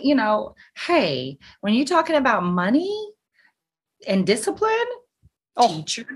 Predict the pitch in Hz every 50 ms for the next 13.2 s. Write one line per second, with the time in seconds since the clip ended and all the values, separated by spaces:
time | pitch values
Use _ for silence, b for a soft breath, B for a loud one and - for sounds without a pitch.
0 | - - 190 175 190 196 220 254 208 277 294 302 330 370 381 403 403 415 466 508
1 | 539 508 523 508 494 480 440 392 294 262 - - - - 220 240 403 392 269 269
2 | 311 349 330 330 320 320 285 311 302 - 330 339 359 381 392 392 392 370 330 302
3 | 285 262 233 202 - - - - - - - 269 269 233 220 254 294 285 269 185
4 | 175 185 202 - - - 269 311 294 285 277 277 277 277 B B B - 220 208
5 | 220 277 311 339 359 349 - - - - 349 294 285 220 247 B B _ _ _
6 | - - 147 - - 247 233 233 - - - - 277 294 320 320 349 359 330 269
7 | 233 220 214 202 196 196 196 196 220 - - B B B B B B B B _
8 | - 208 220 208 202 190 190 180 175 170 170 175 - _ _ _ _ _ _ -
9 | 185 - 220 233 254 269 269 269 - 240 233 247 262 269 262 - - 285 262 247
10 | 240 240 233 220 - - 269 247 247 254 214 214 220 226 220 214 214 208 190 170
11 | 175 175 175 175 170 170 170 170 196 233 285 262 247 220 233 196 180 180 180 175
12 | 170 165 165 170 180 - - - 185 175 185 208 208 - 277 294 311 330 349 370
13 | 381 392 381 -